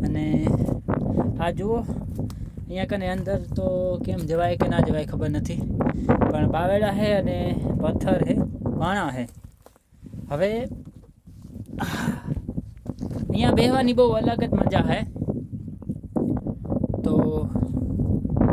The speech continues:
તમે જોઈ શકો છો કે હું, હું ને હાર્દિકા આ ડુંગર ઉપર આવી ગયા હે.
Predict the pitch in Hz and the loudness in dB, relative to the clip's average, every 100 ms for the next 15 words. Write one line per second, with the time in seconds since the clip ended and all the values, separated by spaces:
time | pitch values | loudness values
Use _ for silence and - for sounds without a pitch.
0 | - - - - - 190 180 202 - 226 | 4 2 0 -4 -4 -4 -2 -2 -4 -6
1 | 247 - 226 220 208 202 185 185 190 190 | -6 -6 -4 -4 -4 -4 -4 -4 -4 -4
2 | - - - - - - - - - - | -4 -6 -8 -8 -8 -10 -10 -10 -8 -8
3 | - - - - 170 170 185 - 175 - | -6 -8 -8 -6 -8 -10 -10 -12 -10 -10
4 | - - - - - - - - - - | -8 -6 -6 -6 -8 -8 -10 -12 -12 -12
5 | - - - 147 - - - - - - | -10 -10 -10 -10 -8 -8 -6 -6 -6 -6
6 | - - - 196 - 190 175 170 175 - | -4 -4 -4 -4 -4 -6 -4 -4 -2 -2
7 | - | 0